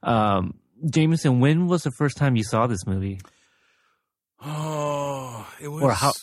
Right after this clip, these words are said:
Speaker 1: how old were you,
Speaker 2: I
Speaker 1: actually?
Speaker 2: was probably, man,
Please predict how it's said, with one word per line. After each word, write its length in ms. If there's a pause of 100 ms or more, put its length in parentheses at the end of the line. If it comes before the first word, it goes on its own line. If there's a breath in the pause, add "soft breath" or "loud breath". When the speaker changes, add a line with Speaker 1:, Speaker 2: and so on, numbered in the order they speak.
Speaker 1:
how 140
old 180
were 140
you, 200
Speaker 2:
I 120
Speaker 1:
actually? 160
Speaker 2:
was 180
probably, 1300 (960)
man, 160